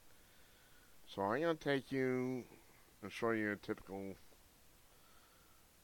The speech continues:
since I'm in the Rochester area, I'll show you the Rochester neighborhood. Hang on.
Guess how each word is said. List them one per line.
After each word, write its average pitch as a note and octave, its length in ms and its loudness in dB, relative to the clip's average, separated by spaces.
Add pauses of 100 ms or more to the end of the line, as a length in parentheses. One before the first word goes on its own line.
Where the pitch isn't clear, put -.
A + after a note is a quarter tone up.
(160)
since G2+ 200 -6
I'm G#2+ 240 0
in G2+ 120 -2
the F#2+ 80 -4
Rochester F#2+ 760 0
area, F2+ 180 -4
I'll F2 100 -2
show G2+ 220 -6
you F#2+ 100 -4
the E2+ 80 -6
Rochester E2+ 720 -6 (1080)
neighborhood. C2+ 520 -10 (180)
Hang G2+ 220 -2
on. D2+ 180 -6